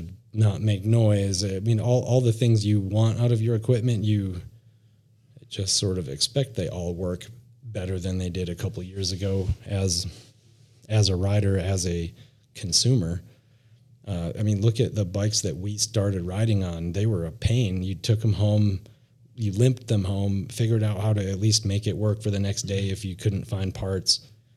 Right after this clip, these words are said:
get back on your next ride, do the same thing. And now for, I don't know, for almost twenty years now, mountain bikes have been awesome,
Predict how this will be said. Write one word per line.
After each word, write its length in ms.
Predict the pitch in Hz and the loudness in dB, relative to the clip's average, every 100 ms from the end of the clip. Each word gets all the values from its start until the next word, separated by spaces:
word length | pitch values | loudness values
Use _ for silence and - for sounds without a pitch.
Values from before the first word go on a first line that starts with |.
| _ | _
get 180 | 110 78 | -6 -2
back 240 | 104 95 | -2 -2
on 160 | 101 98 | -2 -2
your 100 | 95 | -2
next 320 | 98 98 - | -2 -2 -4
ride, 340 | 95 98 95 90 | -4 -4 -6 -4
do 140 | 104 | -4
the 80 | 90 | -2
same 300 | - 95 92 | -2 -2 -2
thing. 320 | 117 120 101 - | 0 0 0 -4
And 420 | 101 98 92 92 - _ _ _ _ | -4 -4 -4 -8 -14 _ _ _ _
now 580 | 101 95 107 95 95 92 98 _ _ _ _ | -10 -4 -2 0 -2 -6 -10 _ _ _ _
for, 420 | - 104 92 85 82 - _ _ _ _ _ - | -8 -4 -4 -4 -8 -18 _ _ _ _ _ 0
I 60 | 113 | 2
don't 120 | 95 | 2
know, 220 | 92 98 | 0 -4
for 300 | - 95 85 - _ _ _ _ _ _ _ - | -6 -8 -8 -12 _ _ _ _ _ _ _ -6
almost 580 | 98 98 95 - - | -2 0 -2 -6 -12
twenty 400 | - 104 104 104 | -2 0 2 2
years 460 | 104 95 104 127 120 | 0 2 2 4 4
now, 400 | 139 147 151 135 - 107 - - - _ _ - 101 | 4 6 4 2 -4 -16 -20 -20 -20 _ _ -20 -8
mountain 300 | 101 107 107 | -2 0 0
bikes 240 | 101 95 | 0 -2
have 80 | 98 | -2
been 140 | 95 | -2
awesome, 500 | 80 104 120 - 80 | 0 2 2 0 -8